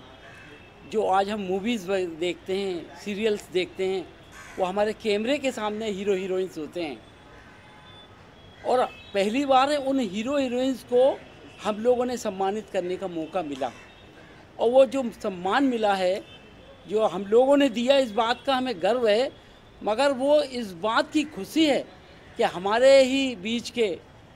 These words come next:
फोटोग्राफर्स मुंडे जी ने ये हमें मौका दिया, जो आज तक कभी ऐसा नहीं हुआ। उन्होंने एक प्रयास किया है, award तो नाम, नाम हो गया है,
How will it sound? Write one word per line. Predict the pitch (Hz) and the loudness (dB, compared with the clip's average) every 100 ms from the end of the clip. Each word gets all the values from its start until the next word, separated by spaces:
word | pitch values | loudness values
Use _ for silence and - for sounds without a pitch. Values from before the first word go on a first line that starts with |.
| - - - | -20 -12 -6
फोटोग्राफर्स | 190 220 208 196 208 185 | -2 0 2 0 -2 -2
मुंडे | 202 208 240 240 | -4 4 4 4
जी | 233 | 2
ने | 214 | 0
ये | 202 208 | 0 2
हमें | 170 170 180 160 - | 0 0 -4 -4 -8
मौका | 175 165 202 | -6 -2 -2
दिया, | 180 214 247 - - - - - - - | -2 -2 -2 -4 -20 -20 -20 -20 -16 0
जो | 240 | 2
आज | - 202 214 214 | 2 2 -2 0
तक | 285 269 - | -2 0 0
कभी | 190 247 233 | 0 0 -2
ऐसा | 202 190 | -2 -2
नहीं | 160 156 131 | -2 -4 -8
हुआ। | 120 110 - - - - - - - | -10 -10 -14 -20 -20 -20 -20 -20 -6
उन्होंने | 190 240 254 254 | -4 -2 2 2
एक | 247 - | 0 -2
प्रयास | 202 214 285 | 0 2 0
किया | - 247 190 | -2 4 4
है, | 180 - - - - - - 185 | 2 -4 -14 -20 -20 -12 -2 0
award | 196 233 | 2 0
तो | 226 269 | 0 -2
नाम, | 220 196 247 220 - - - | 0 -2 -2 -6 -14 -20 -12
नाम | 180 185 254 | -6 -2 0
हो | 226 | 0
गया | 202 196 | 2 2
है, | 170 208 | 2 0